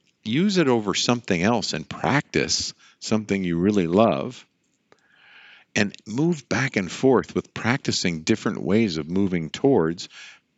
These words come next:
practicing self-control with other things that are just as, in your mind, attractive.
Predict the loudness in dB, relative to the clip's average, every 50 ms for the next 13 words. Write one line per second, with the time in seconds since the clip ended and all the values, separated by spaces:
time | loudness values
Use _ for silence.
0 | _ _ -16 -10 -4 -2 -2 0 2 2 0 2 0 -2 -2 0 0 0 0 -2
1 | -2 -4 -6 -2 0 2 2 2 2 -2 -4 _ _ _ _ _ _ _ _ _
2 | _ _ _ _ _ -10 -2 2 2 2 2 0 2 4 4 4 6 4 2 2
3 | 2 2 4 4 4 2 -2 -4 -6 -2 0 0 2 2 0 0 -2 _ _ _
4 | _ -2 -2 0 0 0 2 0 0 0 -2 -6 -10 -10 -12 _ _ _ _ _
5 | _ _ -20 -20 _ _ _ _ _ _ -20 -20 -20 _ _ _ -20 -20 -20 -20
6 | _ -2 0 2 4 4 4 4 4 2 0 -2 0 -2 -2 -2 -6 -14 _ _
7 | _ _ _ _ _ _ _ _ _ _ _ _ _ _ _ _ _ _ _ _
8 | -6 -2 2 2 0 0 -2 -10 -14 -16 -18 -20